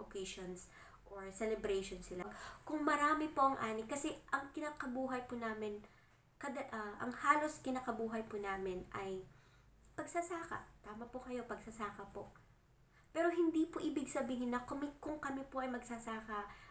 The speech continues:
ay forever na kaming magsasaka, na wala kaming ibang ginagawa. Maaring kami magsasaka sa,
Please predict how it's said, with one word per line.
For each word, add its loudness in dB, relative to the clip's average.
ay 0
forever 0
na 0
kaming -2
magsasaka, -2
na 4
wala 4
kaming -2
ibang 2
ginagawa. 0
Maaring 6
kami 0
magsasaka 6
sa, -8